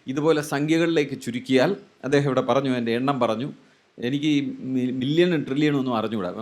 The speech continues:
മകൻ ഇവിടെ വന്നിരിപ്പുണ്ട്, ചോദിച്ചാലേ എനിക്കറിയാവൂ. ഞാൻ മനസ്സിലാക്കിയത് ഒന്നേ ദശാംശം എട്ട്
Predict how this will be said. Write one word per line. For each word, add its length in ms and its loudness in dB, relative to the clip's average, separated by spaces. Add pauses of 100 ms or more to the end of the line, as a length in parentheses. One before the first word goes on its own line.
(160)
മകൻ 240 -4
ഇവിടെ 140 0
വന്നിരിപ്പുണ്ട്, 460 -4
ചോദിച്ചാലേ 440 0
എനിക്കറിയാവൂ. 500 -4 (100)
ഞാൻ 140 0
മനസ്സിലാക്കിയത് 640 -2 (500)
ഒന്നേ 500 2
ദശാംശം 720 -2 (380)
എട്ട് 400 -2